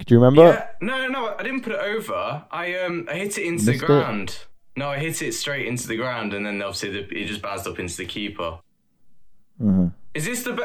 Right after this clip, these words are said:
Speaker 2: right? Okay, so the one that I remember is I was playing down the left, I was running down, someone put a cross in from the right,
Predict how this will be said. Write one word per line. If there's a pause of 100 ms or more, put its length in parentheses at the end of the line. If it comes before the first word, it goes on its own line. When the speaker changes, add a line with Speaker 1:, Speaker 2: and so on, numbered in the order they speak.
(100)
Speaker 2:
right?
Okay,
so
the
one
that
I
remember
is (600)
I
was
playing
down
the
left,
I
was
running
down, (100)
someone
put
a
cross
in
from
the
right,